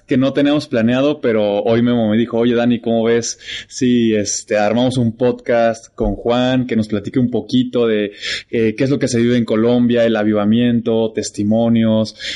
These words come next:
este, un poquito de su vida?" Y creo que va a ser un podcast bien padre, bien interesante, porque como dice Memo, Juan tiene muchísimas cosas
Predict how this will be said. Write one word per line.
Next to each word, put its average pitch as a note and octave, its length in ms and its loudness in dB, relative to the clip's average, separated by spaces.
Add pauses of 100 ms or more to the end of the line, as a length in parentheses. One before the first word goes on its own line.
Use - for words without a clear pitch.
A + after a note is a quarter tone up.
(100)
este, G#2 300 -2
un C3 80 0
poquito C3 400 -2
de B2+ 80 2
su A#2 140 -2
vida?" B2+ 380 0 (380)
Y A#2+ 260 0
creo C3+ 160 0
que D3+ 60 0
va D3+ 40 2
a D3 40 0
ser D3 120 0
un C#3 160 0
podcast C3 560 0
bien B2+ 280 2
padre, B2 320 2
bien B2 140 2
interesante, A#2 640 -2
porque G#2+ 300 -6
como G#2 160 0
dice G#2+ 160 0
Memo, A#2 340 2
Juan A2+ 360 0
tiene A2+ 220 0
muchísimas A2+ 600 0
cosas A2 480 -4